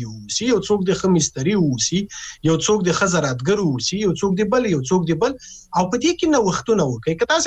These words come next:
همدا اوس وطن کې د ځوانانو نه وپوښتئ چې ښه وروره، پا-، پو-، پوهنتون نه م فارغ یم، آه، آه،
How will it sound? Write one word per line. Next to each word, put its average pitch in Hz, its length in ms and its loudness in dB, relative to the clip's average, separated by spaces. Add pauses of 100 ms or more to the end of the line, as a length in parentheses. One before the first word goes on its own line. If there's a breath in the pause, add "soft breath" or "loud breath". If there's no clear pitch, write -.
همدا 233 200 0
اوس 247 180 -2
وطن 214 300 0
کې 208 160 -2
د - 20 4 (100)
ځوانانو 170 400 2
نه 160 100 2
وپوښتئ 151 380 -2
چې 147 100 -2
ښه 190 140 2
وروره، 165 200 2 (380)
پا-، 151 280 0 (120)
پو-، 160 200 -4
پوهنتون 185 380 2
نه 160 80 2
م 131 100 -4
فارغ 127 300 0
یم، - 100 -18 (1000 loud breath)
آه، - 0 -
آه، 185 840 2